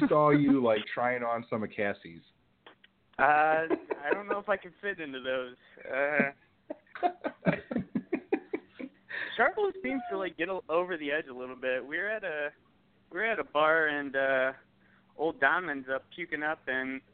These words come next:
Speaker 2: outside and falling on his face. Sharples ends up puking in my bedroom.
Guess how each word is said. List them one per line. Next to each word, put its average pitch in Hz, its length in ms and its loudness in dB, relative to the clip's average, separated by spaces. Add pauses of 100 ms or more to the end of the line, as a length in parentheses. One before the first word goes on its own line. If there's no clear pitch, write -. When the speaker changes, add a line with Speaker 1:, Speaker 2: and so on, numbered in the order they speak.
(800)
Speaker 2:
outside 156 540 0
and 135 160 -10
falling 156 280 -4
on 143 180 -4
his 127 100 -10 (140)
face. 156 340 2 (1400)
Sharples 160 340 2
ends 170 160 -2
up 151 100 -2 (120)
puking 180 260 -4
in 160 100 2
my 131 120 4
bedroom. 160 680 2